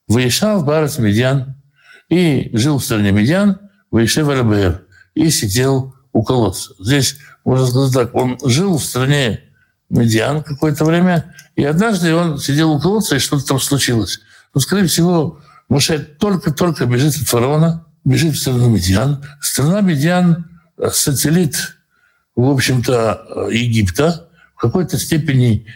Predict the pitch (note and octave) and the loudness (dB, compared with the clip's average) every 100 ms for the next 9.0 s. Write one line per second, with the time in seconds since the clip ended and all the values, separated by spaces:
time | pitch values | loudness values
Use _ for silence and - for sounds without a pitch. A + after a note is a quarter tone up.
0 | - A2 A#2+ C#3+ C3+ A#2 A#2 G2+ - _ | -6 0 2 2 0 0 0 -2 -8 _
1 | D3+ - A#2 A2 G#2+ D3+ D3+ A#2 - - | -4 -2 -2 0 2 2 0 -2 -6 -16
2 | - - A#2 B2+ A#2+ B2 E3 F3+ C#3 A2+ | -10 -2 0 0 0 0 0 2 2 2
3 | C#3+ C#3 - - B2+ A#2 C3 C#3+ C#3 A#2+ | 0 -2 -10 -6 0 2 2 2 2 0
4 | - - - - D3+ D#3 - A2 G2 F#2+ | -6 -20 -10 -4 0 0 -2 -2 -4 -4
5 | - _ G3 G3 D#3 F3 C#3+ A2 A#2+ - | -10 _ 2 2 2 0 0 0 -2 0
6 | C#3 G#3+ A3+ - _ F#3+ F#3+ E3 F#3+ E3+ | 2 2 -2 -8 _ -2 0 2 2 2
7 | C3+ - - - - - G2+ F#2+ _ D3 | 2 0 -4 -10 -14 -10 -10 -10 _ -2
8 | C3+ A2 A#2 B2+ B2 B2 D3+ - C#4+ - | 0 0 0 2 2 2 2 0 -2 -4